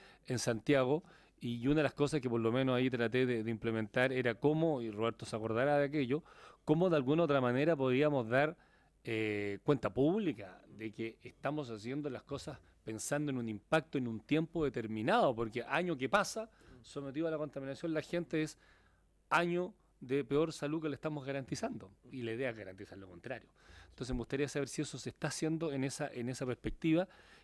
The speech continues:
y que ojalá la próxima sesión del ministro nos pudiera decir cuáles son las medidas de alto impacto que políticamente debiéramos acordar sacar adelante, independientemente que hoy se estén haciendo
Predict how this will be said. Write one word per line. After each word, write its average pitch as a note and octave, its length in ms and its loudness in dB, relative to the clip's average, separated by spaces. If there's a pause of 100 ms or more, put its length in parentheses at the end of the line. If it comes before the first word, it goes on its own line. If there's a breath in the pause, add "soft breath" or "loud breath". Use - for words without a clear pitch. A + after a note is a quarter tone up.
(120)
y F3+ 240 2
que D#3+ 100 0
ojalá C#3 380 4
la C#3+ 100 4
próxima C3+ 280 0
sesión C3 200 -2
del C3+ 100 2
ministro B2+ 380 0
nos B2+ 120 -4
pudiera A#2+ 300 2
decir B2+ 320 -2 (340 loud breath)
cuáles G3 320 4
son F3 180 0
las D#3 120 2
medidas C#3+ 460 0
de B2 180 0
alto F#3+ 280 2
impacto - 760 0
que C3+ 120 -2
políticamente D3+ 1040 0
debiéramos C#3 600 -2
acordar B2 600 0
sacar C#3+ 440 -2
adelante, C#3 460 2
independientemente G3 960 0
que F#3+ 80 2
hoy G3+ 80 2
se G3 80 -6
estén F#3 200 -4
haciendo G3 540 -2